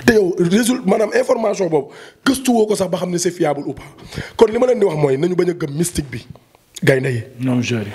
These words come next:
Speaker 1: Waaw, buñ gëm loolu.
Speaker 2: Mhm.
Speaker 1: Ñooñu dañ ay charlatan lañu.
Speaker 2: Mais ñooñu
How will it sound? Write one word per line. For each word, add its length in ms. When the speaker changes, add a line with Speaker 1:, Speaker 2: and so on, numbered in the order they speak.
Speaker 1:
Waaw, 240
buñ 160
gëm 160
loolu. 240
Speaker 2:
Mhm. 100
Speaker 1:
Ñooñu 200
dañ 120
ay 100
charlatan 440
lañu. 60
Speaker 2:
Mais 80
ñooñu 200